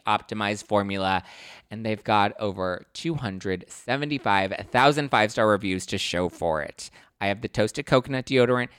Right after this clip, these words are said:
Smells delicious. It just makes me wanna, like, eat myself up 'cause it's, it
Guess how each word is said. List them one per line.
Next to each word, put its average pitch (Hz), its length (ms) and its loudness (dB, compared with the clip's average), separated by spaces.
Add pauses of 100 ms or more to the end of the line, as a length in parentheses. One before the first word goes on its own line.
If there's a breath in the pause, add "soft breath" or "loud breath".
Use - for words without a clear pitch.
Smells 104 420 -2
delicious. 135 500 2
It 120 80 -4
just - 180 -10
makes 135 240 -10
me 139 60 -12
wanna, 131 220 -10
like, 113 260 -6 (520)
eat 143 220 -14
myself 120 420 -4
up - 220 -4 (360 loud breath)
'cause 117 140 -8
it's, 113 220 -8 (100)
it 110 180 -6